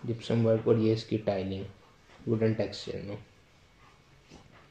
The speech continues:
Attach washroom की तरफ चलते हैं। ये इसके साथ इसका attach washroom,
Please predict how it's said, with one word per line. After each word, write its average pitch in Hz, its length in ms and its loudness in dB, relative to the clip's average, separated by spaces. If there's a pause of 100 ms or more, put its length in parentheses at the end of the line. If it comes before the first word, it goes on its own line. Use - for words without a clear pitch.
(1200)
Attach 113 440 2
washroom 110 440 2
की 131 60 4
तरफ 127 300 2
चलते 120 300 2
हैं। 131 280 0 (4000)
ये 127 180 6
इसके 127 220 4
साथ 127 240 6
इसका 123 260 2
attach 113 380 2
washroom, 113 540 0